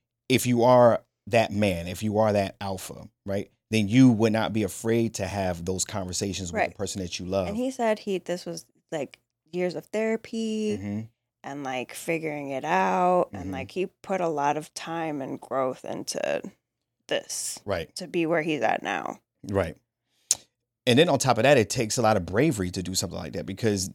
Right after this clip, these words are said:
Speaker 1: let's say you are in an established relationship and then you have, you've had this come to Jesus moment where you realize, "Hey,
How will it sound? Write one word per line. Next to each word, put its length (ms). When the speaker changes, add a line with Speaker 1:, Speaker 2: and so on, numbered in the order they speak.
Speaker 1:
let's 240
say 80
you 240
are 120
in 60
an 40
established 420
relationship 680
and 240
then 400
you 560
have, 480
you've 280
had 200
this 140
come 180
to 100
Jesus 340
moment 300
where 160
you 520
realize, 480
"Hey, 280